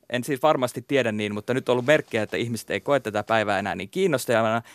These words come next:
niin se johtuu siitä, että perinteiset mediat ei ole kantaneet sitä vastuullista tehtävää, jonka tämä avoimuus ja läpinäkyvyys edellyttäisi. Jos ollaan kyllästyneitä veropäivään, niin ehkä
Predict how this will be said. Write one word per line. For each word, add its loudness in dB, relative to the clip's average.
niin -4
se 0
johtuu 2
siitä, 0
että -4
perinteiset -2
mediat 0
ei 0
ole 0
kantaneet 0
sitä 0
vastuullista -2
tehtävää, 2
jonka 2
tämä 2
avoimuus 2
ja -2
läpinäkyvyys -4
edellyttäisi. 0
Jos 4
ollaan 4
kyllästyneitä -2
veropäivään, 2
niin -4
ehkä 4